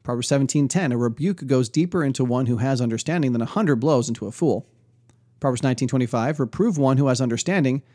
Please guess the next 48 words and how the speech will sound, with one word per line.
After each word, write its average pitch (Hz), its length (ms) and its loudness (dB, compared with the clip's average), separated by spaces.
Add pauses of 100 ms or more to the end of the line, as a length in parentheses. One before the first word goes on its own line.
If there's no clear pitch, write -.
(180)
and 151 160 2
he 120 120 2
will 120 200 2
gain 107 260 -4
knowledge." 104 520 -6 (960)
I 139 80 0
know 151 80 4
that 156 120 0
you 139 60 2
probably 143 360 4
don't 135 220 0
like 135 300 -2
being 123 340 0
reproved. - 540 -10 (100)
You 139 140 -2
may 160 140 2
even 135 180 2
hate 131 320 -4
being 120 220 -2
told 127 260 -2
you're 127 140 2
wrong, 95 340 -6 (140)
and 135 100 -4
you 127 80 0
definitely 170 380 0
don't 135 160 0
like 135 180 -2
receiving 123 320 -4
the 110 60 -6
consequences 127 560 -4
for 117 100 -10
your 104 100 -6
sin, 127 320 -2 (220)
but 131 120 -4
there 190 140 -2
is 214 120 -4
hope 185 280 -4
for - 160 -8
every 156 220 -2
disciple 139 480 -4
of 117 100 -8
Christ 123 420 -6
to 123 100 -4
learn 123 340 -2
the 127 100 -4
value 131 480 0
of 113 240 -4
reproof. 117 520 -6